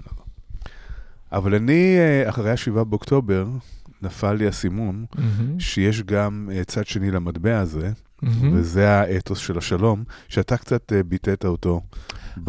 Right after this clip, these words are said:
Speaker 1: בפרק
Speaker 2: נ-, אתה
Speaker 1: הקודם.
Speaker 2: ניפחת אותו והוצאת דברים מהקשרם
Speaker 1: אל
Speaker 2: כהרגלך,
Speaker 1: תהיה
Speaker 2: אבל
Speaker 1: כל כך
Speaker 2: בסדר.
Speaker 1: דפנסיבי. בוא
Speaker 2: אני לא
Speaker 1: תקשיב.
Speaker 2: דפנסיבי.
Speaker 1: עוד לא שמעת, מה אתה יודע?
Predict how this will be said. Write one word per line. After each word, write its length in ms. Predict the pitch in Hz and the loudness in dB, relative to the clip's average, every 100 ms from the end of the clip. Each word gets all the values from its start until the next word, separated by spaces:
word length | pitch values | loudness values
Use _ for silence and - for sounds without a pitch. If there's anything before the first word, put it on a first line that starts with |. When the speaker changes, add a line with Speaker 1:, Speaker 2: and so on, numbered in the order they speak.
| 87 | 2
Speaker 1:
בפרק 280 | 85 - 98 | 4 4 4
Speaker 2:
נ-, 40 | 226 | 4
אתה 120 | 95 | 2
Speaker 1:
הקודם. 240 | 98 196 | 2 4
Speaker 2:
ניפחת 420 | 185 - 180 - | 2 0 -2 -2
אותו 200 | 160 156 | -4 0
והוצאת 320 | 143 135 151 160 | 0 0 0 -2
דברים 420 | 123 120 127 135 | 0 0 2 2
מהקשרם 340 | 123 - 127 | 0 -2 0
Speaker 1:
אל 60 | - | 0
Speaker 2:
כהרגלך, 360 | - 135 285 294 | 0 2 4 4
Speaker 1:
תהיה 140 | 285 | 6
Speaker 2:
אבל 80 | 254 | 6
Speaker 1:
כל 100 | 220 | 6
כך 60 | 196 | 4
Speaker 2:
בסדר. 220 | 190 202 | 4 4
Speaker 1:
דפנסיבי. 500 | 190 156 - 131 87 | 4 2 4 2 2
בוא 260 | 92 127 139 | -4 2 4
Speaker 2:
אני 80 | 226 | 6
לא 40 | |
Speaker 1:
תקשיב. 260 | 294 480 370 | 4 4 2
Speaker 2:
דפנסיבי. 480 | 403 - 440 359 269 | 2 2 4 4 2
Speaker 1:
עוד 100 | 156 | 0
לא 80 | 240 | 0
שמעת, 420 | - 220 190 - | 0 2 2 2
מה 180 | 95 135 | 2 2
אתה 120 | 160 | 4
יודע? 240 | 131 90 | 2 2